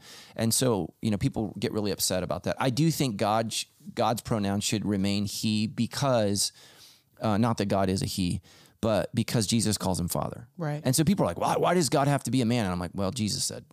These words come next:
Speaker 1: So
Speaker 2: He is.
Speaker 1: I, I just go, yeah, I just,
Speaker 2: <laughs> Right.
Speaker 1: I'm like, "Look, man,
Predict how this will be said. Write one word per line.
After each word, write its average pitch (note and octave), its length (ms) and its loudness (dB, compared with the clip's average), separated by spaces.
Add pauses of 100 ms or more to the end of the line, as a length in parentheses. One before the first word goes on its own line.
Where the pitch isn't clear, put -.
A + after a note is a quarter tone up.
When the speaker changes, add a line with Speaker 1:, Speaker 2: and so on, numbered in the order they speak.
(200)
Speaker 1:
So D#2 240 -4
Speaker 2:
He D#3+ 160 -6
is. C#3 80 -6
Speaker 1:
I, G2 220 0
I A2 40 2
just F#2 160 0
go, F#2+ 160 0
yeah, A2+ 260 0
I - 140 0
just, - 220 2
Speaker 2:
<laughs> - 0 -
Right. A3 320 0
Speaker 1:
I'm D3+ 100 2
like, D3 140 2
"Look, D3 240 2
man, A2+ 280 0